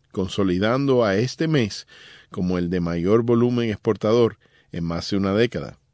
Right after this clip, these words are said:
De acuerdo al Consejo Económico y Comercial Cuba-Estados Unidos,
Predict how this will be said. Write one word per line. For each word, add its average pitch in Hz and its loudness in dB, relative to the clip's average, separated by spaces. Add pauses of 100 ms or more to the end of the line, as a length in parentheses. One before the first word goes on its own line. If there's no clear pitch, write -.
(500)
De 107 2
acuerdo 160 4
al 170 0
Consejo 123 0 (120)
Económico 113 0
y 107 2
Comercial 101 0
Cuba-Estados 120 2
Unidos, 113 -2